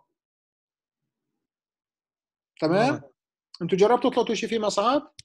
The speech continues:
Speaker 2: ما عنا، ما عنا بسوريا هيك شيء.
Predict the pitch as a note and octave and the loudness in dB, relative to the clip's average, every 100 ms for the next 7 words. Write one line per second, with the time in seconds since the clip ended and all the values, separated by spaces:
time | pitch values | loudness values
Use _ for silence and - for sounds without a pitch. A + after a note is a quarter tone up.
0 | _ _ _ _ _ _ _ _ _ _ | _ _ _ _ _ _ _ _ _ _
1 | _ _ _ _ _ C#3 E3+ F#3 E3+ D#3+ | _ _ _ _ _ -6 -2 0 0 0
2 | D3 D3+ E3+ E3+ - C#3+ B2+ A#2+ B2 A#2+ | 0 -2 -2 -2 -4 -6 -6 -6 -10 -12
3 | - A2+ | -16 -18